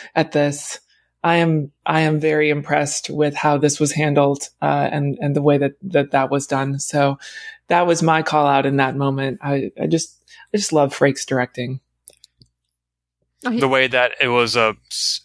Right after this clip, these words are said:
Speaker 3: several steps, everybody collaborating to pull apart all these different puzzle pieces?
Speaker 1: No, like, the, the shots to indicate,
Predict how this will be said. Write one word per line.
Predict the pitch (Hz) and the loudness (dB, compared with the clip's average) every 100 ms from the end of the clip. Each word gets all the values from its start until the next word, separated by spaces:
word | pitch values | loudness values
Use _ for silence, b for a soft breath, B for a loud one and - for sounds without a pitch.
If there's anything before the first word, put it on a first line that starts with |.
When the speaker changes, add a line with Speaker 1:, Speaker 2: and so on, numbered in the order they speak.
| - | -10
Speaker 3:
several | - 139 135 131 | -2 0 0 -2
steps, | - 135 139 135 | 0 0 0 0
everybody | 123 117 120 | -2 -2 -4
collaborating | 117 - 110 107 113 120 120 127 | -4 -4 0 2 2 -2 -2 -4
to | 113 98 | -8 -12
pull | - 135 117 | -8 -2 -2
apart | 104 117 110 | 0 0 2
all | 107 | -2
these | 110 104 | -4 -8
different | - 113 - | -10 -12 -8
puzzle | - 120 | -6 -6
pieces? | 123 147 - 165 - _ - B B B | -6 -6 -6 -8 -10 _ -20 B B B
Speaker 1:
No, | 196 208 214 202 180 | 0 2 2 2 2
like, | 160 190 185 | 2 -2 0
the, | 185 165 156 220 | 0 2 0 0
the | 175 170 156 147 | 0 2 2 0
shots | 147 - 190 185 196 - - | -2 0 2 2 0 -4 -8
to | - 175 - | -2 0 2
indicate, | 185 185 180 - 165 156 147 - - | 2 2 0 0 2 2 0 -2 -8